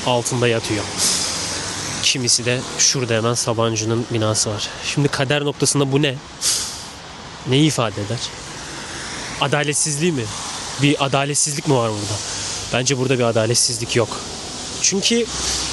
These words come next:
mesele esasında var olmak. Yani kişi varsa burada bir adaletsizlikten bahsedemeyiz. Eğer kişi yoksa evet, burada bir adaletsizlikten bahsederiz. Lakin varlık üzerine konuşabildiğimiz ve yokluğun üzerine bir hesap soramadığımız için, yani, "Şu niye yok?"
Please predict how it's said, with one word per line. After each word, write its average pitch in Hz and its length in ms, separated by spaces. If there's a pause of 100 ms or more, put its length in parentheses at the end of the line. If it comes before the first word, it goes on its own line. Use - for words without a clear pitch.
(360)
mesele 214 360
esasında 196 540
var 156 180
olmak. 110 260 (440)
Yani 123 220
kişi - 400
varsa 185 460 (880)
burada 143 340
bir 147 100
adaletsizlikten 131 680
bahsedemeyiz. 117 640
Eğer 131 240
kişi 143 300
yoksa 160 340
evet, 131 220
burada 117 180
bir 120 40
adaletsizlikten 117 580
bahsederiz. 113 500 (1900)
Lakin 180 320
varlık 151 240
üzerine 147 240
konuşabildiğimiz 127 600
ve 120 60
yokluğun 117 320
üzerine 120 340
bir 117 60
hesap 120 240
soramadığımız 113 560
için, 131 180
yani, 123 340
"Şu - 280
niye 165 160
yok?" 165 160